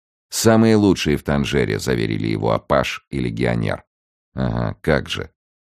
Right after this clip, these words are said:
твари бесстыжие». «Пиво», сказал он, когда вновь обрел дар речи. «Только будьте добры, бутылочного». «Сию минуту», и поставил перед ним только что откупоренную бутылку Кингсбери.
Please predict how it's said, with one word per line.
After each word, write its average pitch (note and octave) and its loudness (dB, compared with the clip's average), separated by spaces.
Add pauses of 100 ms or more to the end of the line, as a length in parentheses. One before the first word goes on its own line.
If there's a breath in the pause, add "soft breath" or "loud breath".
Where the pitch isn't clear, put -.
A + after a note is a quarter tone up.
твари C2+ 0
бесстыжие». G1+ -8 (600)
«Пиво», F#2 4 (140)
сказал B1 -2
он, G#1 -6
когда A1+ -2
вновь C#2+ 0
обрел B1+ 0
дар A#1 -2
речи. G1+ -8 (480)
«Только G#2 4
будьте A2 2
добры, A1+ 0
бутылочного». G1+ -4 (400)
«Сию A2+ 4
минуту», B2+ 0 (320)
и A2 2
поставил F2 2
перед C#2 -2
ним F2 2
только D#2+ 0
что D2+ -2
откупоренную C2 0
бутылку C2 -2
Кингсбери. G#1+ -4